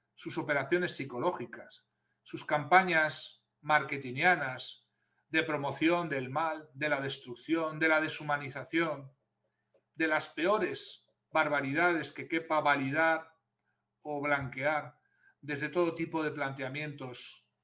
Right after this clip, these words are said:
completamente retorcidos, tóxicos, contrarios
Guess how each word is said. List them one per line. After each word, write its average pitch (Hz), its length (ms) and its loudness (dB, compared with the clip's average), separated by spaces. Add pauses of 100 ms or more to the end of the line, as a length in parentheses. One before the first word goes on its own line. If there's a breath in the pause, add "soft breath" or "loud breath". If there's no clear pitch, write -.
(340)
completamente 143 1000 -2
retorcidos, 139 1000 -2 (380)
tóxicos, 127 640 -2 (480)
contrarios 156 1000 4